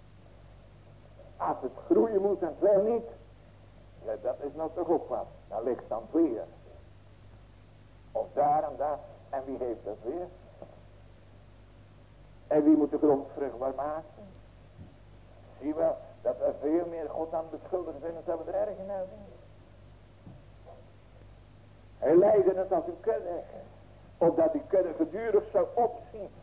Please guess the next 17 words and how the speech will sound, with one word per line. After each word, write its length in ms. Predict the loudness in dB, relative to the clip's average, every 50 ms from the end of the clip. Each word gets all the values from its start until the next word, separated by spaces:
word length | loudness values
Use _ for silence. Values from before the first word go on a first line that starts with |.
| -18 -6
naar 160 | -4 -2 -2 -2
de 120 | -4 -8
herder. 400 | -10 -6 -6 -4 -4 -6 -8 -14 -18 -20 -20 -20 -20 -20 -20 -20 -20 -20 -20 -20 -20 -20 -20 -10 -8
Van 140 | -4 -2 0
hem 220 | 2 2 2 2
alleen 260 | 2 0 0 -2 -4 -8 -12
verwacht. 440 | -6 -2 -2 -2 -2 -4 -10 -18 -20 -20 -20 -20 -20 -20 -20 -20 -20 -20 -20 -20 -20 -20 -20 -20 -20 -20 -20 -20 -20 -20 -20 -20 -20 -20 -20 -20 -20 -20 -20 -20 -20 -20 -20 -20 -20 -20 -20 -20 -20 -20 -20 -20 -20 -20 -20 -20 -20 -20 -20 -20 -20 -20 -20 -20 -20 -20 -20 -20 -20 -20 -12 -8
En 200 | -6 -6 -4 -2
wie 160 | -2 -2 -2 0
kijkt 300 | 0 0 0 0 -2 -4
er 60 | -6
nou 180 | -4 -4 -4 -4
gedurig 420 | -4 -8 -8 -6 -4 -4 -4 -4
nog 140 | -4 -6 -8
eens 220 | -8 -6 -4 -4 -4
op 80 | -4 -6 -12 -20 -20 -20 -8 -4
wat 160 | -2 -2